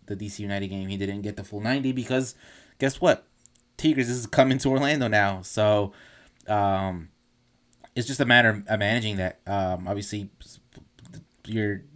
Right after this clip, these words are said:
you're gonna definitely see a lot of players that show different type of emotion.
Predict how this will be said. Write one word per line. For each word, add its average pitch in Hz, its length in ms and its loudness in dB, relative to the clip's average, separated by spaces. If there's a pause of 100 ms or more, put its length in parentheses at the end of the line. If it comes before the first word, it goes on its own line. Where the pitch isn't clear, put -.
you're 110 140 -4
gonna 110 200 -4 (120)
definitely 110 320 0
see 104 120 -4
a 98 60 -2
lot 101 180 0
of - 80 -6
players 104 300 -4
that 107 240 0 (460)
show 113 360 0
different 135 360 2
type 113 220 4
of 101 300 -8
emotion. 104 520 -4